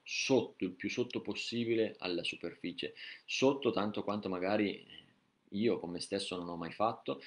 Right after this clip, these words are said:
al punto da farti vedere esattamente ciò che sono e poi lì sperare che l'altro ci accetti, non chiedere o vendere qualcosa che è impossibile. Ad esempio, eh, tutto tornerà come prima, no.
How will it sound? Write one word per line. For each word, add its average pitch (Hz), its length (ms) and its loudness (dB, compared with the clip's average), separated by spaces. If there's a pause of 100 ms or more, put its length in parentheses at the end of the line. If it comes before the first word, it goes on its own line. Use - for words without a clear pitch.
(160)
al 92 200 2
punto 113 280 -2
da 87 120 2
farti 90 320 -2
vedere 90 480 0
esattamente 87 1040 -6 (120)
ciò - 180 -8
che - 120 -10
sono 104 440 -2 (300)
e 98 140 -6
poi 120 300 8
lì 110 460 8 (100)
sperare 85 640 2
che 82 120 -4
l'altro 80 520 -4
ci - 120 -6
accetti, 78 480 -6
non 104 260 0
chiedere 87 800 2
o 90 180 0
vendere 85 560 0
qualcosa 82 720 -6
che 80 380 -8
è 82 80 -14
impossibile. 82 840 -10
Ad 85 160 -18
esempio, 80 560 -10 (320)
eh, 50 380 -16 (140)
tutto 95 280 -6
tornerà 80 320 -6
come 78 180 -12
prima, 71 240 -10
no. 107 280 -6